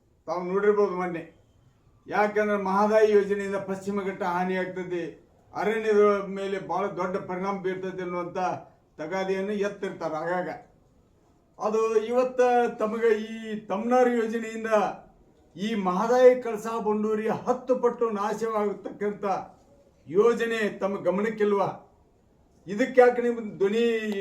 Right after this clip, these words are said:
ಎತ್ತ ಇಲ್ಲ? ನೀವು ಯಾವ ಒಂದು ಉದ್ದೇಶದಿಂದ ಮಹದಾಯಿ ಯೋಜನೆಗೆ ಕಲ್ಲು ಹಾಕುವಂತ ವಿಚಾರ ಮಾಡ್ಲಿಕ್ಕತ್ತೀರಿ?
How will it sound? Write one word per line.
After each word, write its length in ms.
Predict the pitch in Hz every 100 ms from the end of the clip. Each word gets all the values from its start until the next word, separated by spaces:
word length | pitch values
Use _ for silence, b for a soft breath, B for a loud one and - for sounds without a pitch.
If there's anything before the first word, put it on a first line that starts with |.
| 196 190 202
ಎತ್ತ 180 | - 233 214
ಇಲ್ಲ? 120 | 185 160 - - _ _ _ _ _
ನೀವು 240 | 151 226 240 180 175
ಯಾವ 200 | 175 247 240 240
ಒಂದು 200 | 233 233 233 214 190
ಉದ್ದೇಶದಿಂದ 560 | 185 220 208 214 220 233 - - - - 131
ಮಹದಾಯಿ 440 | 151 208 226 240 226
ಯೋಜನೆಗೆ 400 | 220 214 220 208 208
ಕಲ್ಲು 180 | 226 240
ಹಾಕುವಂತ 380 | 220 214 214 214 202 180
ವಿಚಾರ 200 | 214 214 202
ಮಾಡ್ಲಿಕ್ಕತ್ತೀರಿ? 640 | 208 202 202 202 196 175